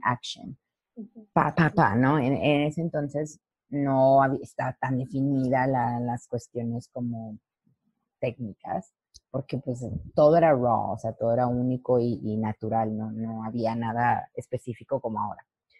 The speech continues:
Speaker 1: Pero bueno, de ahí nace y a partir de ahí se empieza, o sea,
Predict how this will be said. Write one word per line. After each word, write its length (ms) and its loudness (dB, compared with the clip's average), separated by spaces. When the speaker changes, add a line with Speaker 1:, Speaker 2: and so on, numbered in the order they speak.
Speaker 1:
Pero 180 2
bueno, 220 0
de 80 0
ahí 180 -4
nace 580 -4
y 100 -4
a 80 -2
partir 320 -4
de 100 2
ahí 460 0
se 160 -14
empieza, 600 -6
o 80 -6
sea, 460 -10